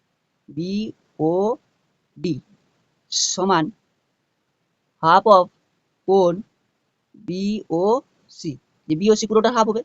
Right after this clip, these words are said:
আচ্ছা, বিওসি টা হচ্ছে কি? কেন্দ্রস্থ কোণ। আর বিএসি টা হচ্ছে কি? পরিধিস্থ কোণ। কেন্দ্রস্থ কোণ পরিধিস্থ কোণে দ্বিগুণ হয়। তাহলে এখানে half into two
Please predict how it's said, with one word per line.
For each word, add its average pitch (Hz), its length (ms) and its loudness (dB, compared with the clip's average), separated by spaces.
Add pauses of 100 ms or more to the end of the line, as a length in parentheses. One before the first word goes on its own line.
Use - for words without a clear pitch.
(340)
আচ্ছা, 170 220 -2
বিওসি 220 340 2
টা 226 80 4
হচ্ছে 220 200 -4
কি? 196 60 -2 (160)
কেন্দ্রস্থ 180 400 -2 (120)
কোণ। 233 100 -4 (360)
আর 160 100 4 (120)
বিএসি 208 400 0
টা 226 60 2
হচ্ছে 214 180 -6
কি? 135 120 -6
পরিধিস্থ 180 380 -4
কোণ। 220 100 -4 (280)
কেন্দ্রস্থ 185 380 -2
কোণ 214 140 2
পরিধিস্থ 190 320 -4
কোণে 196 200 0
দ্বিগুণ 185 280 -2
হয়। 214 120 -8 (420)
তাহলে 175 200 -2
এখানে 175 260 0
half 175 280 6 (1400)
into 185 340 -2 (480)
two 208 200 0